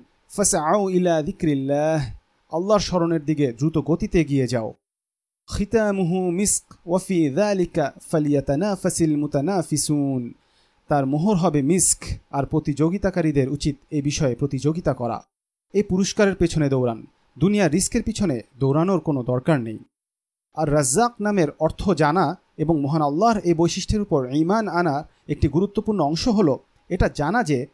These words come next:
বান্দার রিস্ক প্রদানের ব্যাপারে আল্লাহ সুবহানাহু ওয়া তাআলা অত্যন্ত কৌশলী এবং অত্যন্ত বিচক্ষণ। অনেক লোক দিনরাত বলে, "আল্লাহ সুবহানাহু ওয়া তাআলা সর্বজ্ঞানী", কিন্তু এটা তাদের মুখের কথা মাত্র,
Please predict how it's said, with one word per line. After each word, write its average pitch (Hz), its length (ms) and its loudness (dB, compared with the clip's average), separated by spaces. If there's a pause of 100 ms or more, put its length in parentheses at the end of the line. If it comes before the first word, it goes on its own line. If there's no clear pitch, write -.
(120)
বান্দার 143 400 0
রিস্ক 180 300 0
প্রদানের 185 420 2
ব্যাপারে 170 340 2
আল্লাহ 180 340 -2
সুবহানাহু 170 460 0
ওয়া 170 100 2
তাআলা 156 460 0 (200)
অত্যন্ত 160 340 -2
কৌশলী 156 560 2 (160)
এবং 143 300 -2
অত্যন্ত 165 400 -4
বিচক্ষণ। 139 600 -2 (440)
অনেক 240 260 -2
লোক 165 200 4 (300)
দিনরাত 202 480 0
বলে, 143 280 2 (340)
"আল্লাহ 208 300 -2
সুবহানাহু 180 460 -2
ওয়া 190 100 -2
তাআলা 160 420 -2
সর্বজ্ঞানী", 139 600 -2 (220)
কিন্তু 165 220 0
এটা 147 180 2
তাদের 170 240 0
মুখের 147 340 -2
কথা 160 240 -2
মাত্র, 131 320 -8